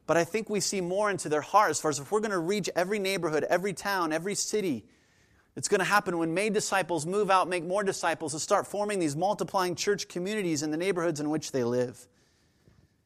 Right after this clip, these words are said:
And I believe they did it by planting these kinds of house churches in the cities and neighborhoods. Tim Keller, who's a pastor in Manhattan, said this. He said, "New church planting is the only way that we can be sure we are going to increase the number of believers in a city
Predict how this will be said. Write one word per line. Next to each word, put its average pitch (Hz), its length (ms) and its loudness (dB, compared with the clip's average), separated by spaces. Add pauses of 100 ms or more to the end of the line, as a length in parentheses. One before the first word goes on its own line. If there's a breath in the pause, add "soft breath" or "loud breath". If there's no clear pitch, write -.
(640)
And 131 100 -2
I 131 40 2
believe 156 280 4
they 139 100 6
did 156 180 6
it 117 100 6
by 127 100 6
planting 165 540 0
these 127 240 0
kinds 151 280 -4
of 127 80 0
house 165 400 0
churches 110 440 -8
in 120 100 -4
the 120 60 -6
cities 135 400 -2
and 117 120 -6
neighborhoods. 120 480 -4
Tim 165 240 -6
Keller, 147 420 2 (360 loud breath)
who's 135 120 2
a 139 60 2
pastor 156 440 4
in 135 100 2
Manhattan, 135 520 2
said 123 260 2
this. 147 280 6
He 139 100 0
said, 143 280 0 (320 loud breath)
"New 196 160 2
church 202 340 4
planting 170 400 0
is 139 100 2
the 160 120 4
only 196 240 2
way 185 200 8
that 165 100 2
we 165 100 4
can - 120 -4
be 147 100 4
sure 185 320 2
we 170 120 6
are 147 80 6
going 160 200 0
to 156 100 0
increase 165 540 0
the 147 100 -2
number 185 320 4
of 170 80 4
believers 165 480 4
in 143 100 0
a 127 60 0
city 175 420 -2